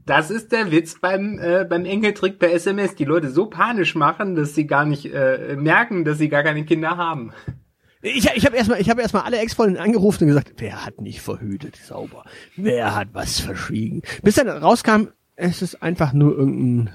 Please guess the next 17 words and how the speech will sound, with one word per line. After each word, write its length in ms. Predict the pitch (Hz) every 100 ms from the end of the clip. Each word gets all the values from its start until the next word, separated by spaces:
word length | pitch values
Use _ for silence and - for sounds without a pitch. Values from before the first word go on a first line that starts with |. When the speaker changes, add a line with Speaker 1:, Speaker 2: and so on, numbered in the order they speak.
| -
Speaker 2:
Russenbot 720 | 120 117 139 - 123 190 -
gewesen. 460 | - 139 - - - _ -
Speaker 1:
Mhm. 460 | - 175 208 302 - -
<laughs> 100 | - - _ _ - - - - - _ - _ - - -
Aber 140 | 151
es 80 | 165
ist 80 | 151
schön, 200 | - 180
dass 140 | 160
du 60 | 165
noch 140 | 139
alle 200 | 127 143
Nummern 240 | 139 139 123
von 180 | 127 117
deinen 180 | 110
Ex-Freundinnen 720 | 110 107 - 110 101 104 101
hast. 240 | 98 95